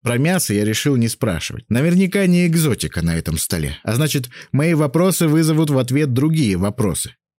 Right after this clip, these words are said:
Из-за того, что я многое не понимал, был момент, когда я пожалел, что остался на обед в деревне, а не пошёл в усадьбу, как хотел. А потом вспомнил тренировку и слова деда Радима про чужие проблемы и успокоился.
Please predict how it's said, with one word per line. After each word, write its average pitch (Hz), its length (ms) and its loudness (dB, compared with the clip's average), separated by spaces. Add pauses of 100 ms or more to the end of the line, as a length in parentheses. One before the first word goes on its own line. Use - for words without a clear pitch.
(420)
Из-за 117 320 0
того, 175 300 2
что - 200 -2
я 120 140 2
многое 127 440 2
не 117 180 2
понимал, 117 540 2
был 127 200 2
момент, 135 440 2
когда 120 260 0
я 135 160 2
пожалел, 127 560 0
что 90 220 -4
остался 123 400 -2
на 107 140 2
обед 113 240 0
в 101 60 -2
деревне, 95 540 0
а 101 100 -4
не 101 100 2
пошёл 135 280 -2
в 107 100 0
усадьбу, 110 440 0
как 101 200 -6
хотел. 80 440 -6 (340)
А 143 80 -2
потом 202 260 2
вспомнил 180 560 2
тренировку 156 600 0
и 139 80 2
слова 135 340 0
деда 135 280 2
Радима 131 400 0
про 101 140 -2
чужие 143 440 0
проблемы 147 640 0
и 127 140 0
успокоился. 107 800 -4